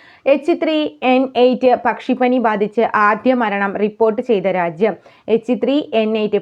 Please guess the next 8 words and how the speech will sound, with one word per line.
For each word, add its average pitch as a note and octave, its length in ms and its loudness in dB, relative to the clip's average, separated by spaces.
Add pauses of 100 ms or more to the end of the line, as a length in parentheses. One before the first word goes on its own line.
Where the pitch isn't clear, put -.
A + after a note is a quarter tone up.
പുതിയതാണ്, A3+ 680 0
സയൻസുമായി A3 600 -4
ബന്ധപ്പെട്ട A3 360 -4
ചോദ്യമാണ്. A3+ 760 -2
എച്ച് C4+ 260 0 (120)
ത്രീ C#4+ 260 -2
എൻ A#3+ 260 0
എയ്റ്റ് A#3 380 0